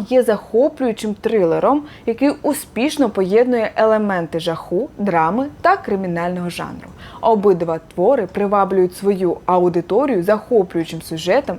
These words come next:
яскравими персонажами та вмінням передавати атмосферу напруження та таємниці. Кінг дуже детально висвітлює психологічні аспекти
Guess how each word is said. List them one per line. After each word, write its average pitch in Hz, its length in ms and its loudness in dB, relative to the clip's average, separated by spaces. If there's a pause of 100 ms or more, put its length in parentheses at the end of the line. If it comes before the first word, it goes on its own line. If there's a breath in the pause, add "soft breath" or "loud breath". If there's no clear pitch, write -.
яскравими 180 760 0
персонажами 165 840 -4 (380 loud breath)
та 226 140 4
вмінням 220 500 0
передавати 170 840 0
атмосферу 185 520 -4
напруження 180 720 -2 (600 loud breath)
та 202 120 2
таємниці. 156 680 -4 (460)
Кінг 302 280 -2
дуже 247 300 0
детально 214 520 2
висвітлює 202 540 -2
психологічні 214 840 -2
аспекти 185 600 -4